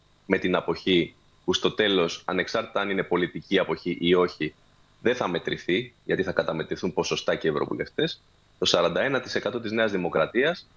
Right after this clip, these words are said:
κοντένει όσο ψηλώνει ο αγώνας για αυτά που σήμερα έχουμε ανάγκη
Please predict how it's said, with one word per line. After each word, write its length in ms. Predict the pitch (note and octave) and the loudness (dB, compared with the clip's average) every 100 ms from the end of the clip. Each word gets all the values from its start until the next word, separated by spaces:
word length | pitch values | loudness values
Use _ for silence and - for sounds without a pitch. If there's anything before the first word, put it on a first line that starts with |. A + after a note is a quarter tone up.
| _ _ _ - | _ _ _ -2
κοντένει 400 | F#2+ G#2+ C#3 C3+ | 0 2 0 0
όσο 220 | C3 B2 | -2 -4
ψηλώνει 440 | - G2 B2 B2+ | 0 2 4 4
ο 80 | G2+ | 4
αγώνας 280 | F#2 A#2 G#2 | 4 2 0
για 80 | G2 | -2
αυτά 160 | A2 | -4
που 100 | - | -4
σήμερα 300 | - A2 G#2 | -2 0 2
έχουμε 260 | G#2 F#2 E2 | 0 -2 -4
ανάγκη 480 | - G#2+ C#3+ E3 | -2 -2 -2 -4